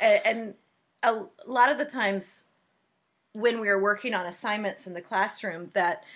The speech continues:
you know, we know as adults we're not gonna always use maybe everything that we learned in trig or chemistry or something like that. But what we will always use is the n-, the knowledge of how to look things up that we don't know,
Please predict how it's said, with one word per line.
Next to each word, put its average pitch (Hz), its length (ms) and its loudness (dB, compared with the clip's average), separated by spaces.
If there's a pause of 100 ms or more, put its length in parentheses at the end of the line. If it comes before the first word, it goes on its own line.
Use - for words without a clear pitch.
(200)
you 277 120 -2
know, 262 260 2 (960)
we 294 180 -4
know 220 240 2
as 202 180 4
adults 185 460 -2
we're 208 100 -8
not 202 240 2
gonna 208 220 -2
always 185 400 -2
use 175 640 -6 (220)
maybe 170 340 -8
everything 175 400 -10
that 165 140 -12
we 190 80 -8
learned 180 320 -8
in 196 100 -6
trig 185 680 -4
or 202 120 -12
chemistry 185 580 -6
or 180 80 -4
something 180 300 -12
like 165 160 -10
that. 175 260 -2 (380)
But - 180 0
what 202 180 6
we 214 140 -6
will 190 240 -2
always 247 420 2
use 320 480 -4 (600)
is 202 200 -2
the 208 60 -4
n-, 190 260 -4 (300)
the 196 140 0
knowledge 214 400 4
of 185 80 -4
how 180 260 -2
to 180 80 -4
look 170 240 -8
things 160 320 -14
up - 220 -4
that 165 120 -8
we 160 80 -14
don't 151 280 -14
know, 175 340 -16